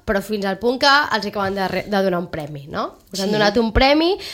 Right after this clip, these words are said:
Speaker 1: en els Guardons Orígens Garraf, heu rebut el Premi d'Empresa del vint-i-cinc, l'han rebut ara, perquè
Speaker 2: Mhm.
Speaker 1: això te'l donen d'un, d'un any per l'altre, per alguna manera. Que no sé,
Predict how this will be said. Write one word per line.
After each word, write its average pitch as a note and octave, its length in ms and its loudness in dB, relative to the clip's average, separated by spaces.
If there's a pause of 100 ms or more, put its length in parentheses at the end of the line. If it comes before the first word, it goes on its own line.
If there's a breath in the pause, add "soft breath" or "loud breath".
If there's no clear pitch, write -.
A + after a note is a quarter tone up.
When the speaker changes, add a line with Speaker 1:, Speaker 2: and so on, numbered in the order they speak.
(140 loud breath)
Speaker 1:
en - 80 -2
els F#3 140 0
Guardons G3+ 340 0
Orígens G#3+ 420 0
Garraf, C4 380 2
heu A3+ 80 -4
rebut A#3 260 -2
el A3+ 120 0
Premi A#3 240 0
d'Empresa C4+ 760 0
del G3 160 -2
vint-i-cinc, G3+ 520 -4
l'han F#3+ 160 -8
rebut F#3 300 -8
ara, B3 440 2
perquè G3 160 -6
Speaker 2:
Mhm. G3 80 -6
Speaker 1:
això F#3+ 260 -4
te'l E3 140 -8
donen F3+ 260 -2
d'un, F#3 260 -6
d'un G3 160 -6
any F#3+ 160 -2
per F3+ 140 -2
l'altre, A3 320 0
per F#3+ 140 -6
alguna F3+ 240 -4
manera. A3+ 480 -2 (320 loud breath)
Que B3 100 -2
no A#3 80 0
sé, C4+ 280 0